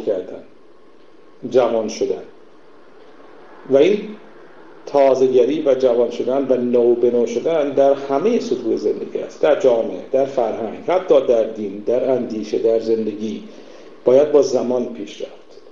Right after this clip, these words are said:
خب، و این اصلش اصل فرشوگرده، اصل فرشوکرتیه. اه، مادر گاتاها، اشو زرتشت میگه:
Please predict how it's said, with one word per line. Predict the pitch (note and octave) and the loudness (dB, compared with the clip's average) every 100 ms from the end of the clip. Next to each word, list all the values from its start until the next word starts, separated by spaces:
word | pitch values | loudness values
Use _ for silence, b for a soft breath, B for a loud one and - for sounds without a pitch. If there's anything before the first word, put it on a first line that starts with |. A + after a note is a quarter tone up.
| - | -4
خب، | C3 D3+ - - - - | -2 -2 -8 -18 -20 -4
و | - | 0
این | B2+ C3 | 0 2
اصلش | C3+ C3+ - B2+ - B2 | 0 0 2 0 0 -6
اصل | A#2+ B2+ | -2 -2
فرشوگرده، | B2+ A2 - G#2 G2+ A2 G#2+ G2+ F#2+ | 0 -4 -4 -6 -2 0 0 -2 -4
اصل | A2 - B2 | -4 -4 -4
فرشوکرتیه. | - A2+ G#2 - G#2 G#2 G#2 - B2+ - - - - - - B B B B B B B - - | 0 0 0 -4 -4 -2 -2 -2 -4 -4 -6 -16 -20 -20 -20 B B B B B B B -20 0
اه، | C#3 C3+ C3+ C3+ C3 - - - - - - - | 4 6 6 4 2 -4 -16 -20 -20 -20 -20 -2
مادر | C3 C3 C3 B2+ | 2 4 4 2
گاتاها، | B2+ C#3 A#2+ B2+ A2 C3+ B2+ A#2+ | 2 2 2 0 2 2 2 -2
اشو | - | -2
زرتشت | B2+ B2+ - C3 C3 - - - - - - - - - | 0 2 2 0 0 -2 -14 -20 -20 -20 -20 -20 -20 -10
میگه: | B2 A2+ C3 B2+ C3 | -6 4 4 6 2